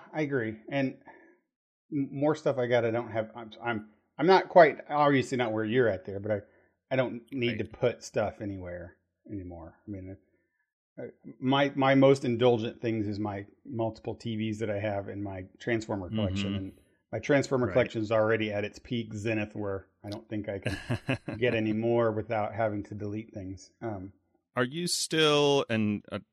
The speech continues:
Speaker 2: I don't know if you wanna talk about this on the air, but I know for a while you were talking about moving. Is that still
Speaker 1: Yeah, it's a
Speaker 2: in
Speaker 1: slow, long process of
Speaker 2: Sure, sure.
Speaker 1: of get,
Speaker 2: Yeah,
Speaker 1: getting
Speaker 2: so
Speaker 1: the
Speaker 2: you're
Speaker 1: fiance
Speaker 2: not,
Speaker 1: to
Speaker 2: you know, it's the thing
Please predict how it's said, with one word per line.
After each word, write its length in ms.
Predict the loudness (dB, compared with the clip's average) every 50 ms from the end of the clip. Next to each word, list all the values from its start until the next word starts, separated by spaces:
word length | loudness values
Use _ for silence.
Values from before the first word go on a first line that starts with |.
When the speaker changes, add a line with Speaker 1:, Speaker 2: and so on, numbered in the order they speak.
| -20 -16
Speaker 2:
I 60 | -14
don't 120 | -14 -12
know 80 | -12 -12
if 120 | -12 -10
you 80 | -10 -8
wanna 180 | -8 -8 -8 -10
talk 220 | -14 -14 -14 -12
about 180 | -12 -14 -12 -12
this 160 | -12 -12 -12
on 120 | -12 -12
the 120 | -12 -12 -12
air, 140 | -12 -12
but 160 | -10 -10 -8 -4
I 40 |
know 160 | -4 -2 -4 -4
for 160 | -4 -6 -6
a 60 | -2
while 200 | 0 2 2 2
you 120 | 0 -2
were 80 | -4 -4
talking 260 | -4 -6 -6 -6 -8
about 140 | -10 -10 -8
moving. 440 | -6 -4 -4 -4 -4 -6 -10 -12 -14 -16
Is 140 | -16 -14
that 180 | -12 -12 -10 -10
still 420 | -10 -10 -8 -8 -8 -8 -10 -12 _ _ _ _ _ _ _ _ _ _ _ _
Speaker 1:
Yeah, 260 | 4 6 6 6 6 4
it's 140 | 6 8
a 100 | 8 10 10
Speaker 2:
in 40 | 8
Speaker 1:
slow, 480 | 6 0 4 6 8 8 8 8 4 2
long 400 | 2 2 2 2 2 0 -2 -2
process 580 | 0 0 0 0 0 -4 -6 -8 -8 -8 -8
of 220 | -10 -12 -12 -14 -16 -14 -10
Speaker 2:
Sure, 260 | -8 -8 -8 -8 -10 -14 _ _
sure. 240 | -16 -14 -12 -12 -12
Speaker 1:
of 60 | -14 -16 _ _ _ _ _ -12 -8
get, 160 | -8 -8 -8 -8 -10 -2
Speaker 2:
Yeah, 180 | 2 4 4 4
Speaker 1:
getting 140 | 4 4
Speaker 2:
so 60 | 4 4
Speaker 1:
the 80 | 4
Speaker 2:
you're 100 | 4 4 4
Speaker 1:
fiance 320 | 4 4 4 2 2 -2
Speaker 2:
not, 80 | -6 -12
Speaker 1:
to 60 | -14 -16 _ _ _ _ _ _ _ _ _ _ _ _ _ -2
Speaker 2:
you 100 | 0 0
know, 200 | 0 0 0 0
it's 180 | -2 -2 -2 -4
the 120 | -6 -2
thing 400 | 2 4 4 6 4 4 2